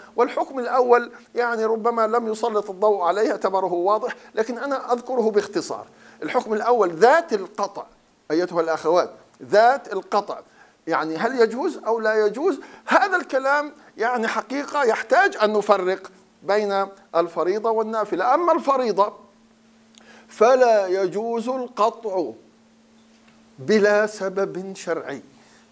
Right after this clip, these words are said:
بلا عذر. المبدأ العام في الفريضة اللي أنت دخلت فيها، آه، هل يعقل يا أخوات واحد صام يوم من رمضان أن يقطع،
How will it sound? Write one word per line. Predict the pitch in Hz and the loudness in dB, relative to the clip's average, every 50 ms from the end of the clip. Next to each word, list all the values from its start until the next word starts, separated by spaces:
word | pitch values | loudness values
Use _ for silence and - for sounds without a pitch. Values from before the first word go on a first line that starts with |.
| _ _ _ _ - - - _ _ | _ _ _ _ -20 -20 -20 _ _
بلا | 127 147 170 170 | -4 -2 0 0
عذر. | 151 135 156 - 135 131 131 - - - - _ _ _ _ _ - _ _ _ _ _ _ | 0 0 -2 -6 -8 -12 -16 -18 -20 -20 -20 _ _ _ _ _ -20 _ _ _ _ _ _
المبدأ | - 143 160 196 220 202 180 226 226 220 | -2 2 4 4 2 4 2 2 2 4
العام | 214 202 185 220 240 247 220 160 120 - - _ _ _ _ _ _ _ | 2 2 4 4 4 4 2 0 -4 -10 -16 _ _ _ _ _ _ _
في | - 175 | -4 -4
الفريضة | 185 175 - 202 190 208 240 262 254 208 214 190 | -4 0 0 2 2 2 2 0 0 0 2 2
اللي | 175 - - 180 170 180 180 190 208 233 | 2 0 -2 -4 -4 -2 -2 0 0 0
أنت | 240 269 233 - - 220 202 180 151 131 143 | 0 -2 -2 0 0 2 2 2 2 0 0
دخلت | 175 180 175 - 202 226 233 220 - - | -2 -2 0 2 0 0 0 -2 -6 -12
فيها، | - - 233 262 285 349 320 220 220 202 170 135 120 - - _ _ _ _ _ _ _ - | -10 -6 -4 0 2 2 2 2 0 0 0 -2 -4 -8 -16 _ _ _ _ _ _ _ -2
آه، | 170 202 220 202 156 135 - - _ _ | 0 2 2 0 0 -2 -8 -16 _ _
هل | - 196 208 220 | -10 -8 -6 -2
يعقل | 240 262 285 285 - - 302 294 277 240 | 0 0 0 0 0 0 2 2 2 0
يا | 202 202 196 190 | 0 -2 -2 -2
أخوات | 180 - 185 196 233 262 - - - | -2 0 2 2 4 2 2 -2 -2
واحد | 175 196 - 202 - | -4 -4 -4 -6 -10
صام | - - 220 240 247 208 180 175 185 165 160 | -4 -2 -2 -2 0 -2 -6 -10 -12 -10 -6
يوم | 170 175 202 214 196 | -4 -4 -2 -4 -4
من | 190 180 | -6 -4
رمضان | 180 180 180 180 180 175 226 247 208 180 | -4 -4 -2 -2 -2 0 0 0 0 -2
أن | 175 175 | -4 -4
يقطع، | 180 220 - - - 262 175 175 160 143 | -4 -6 -6 -4 -4 -2 0 0 0 0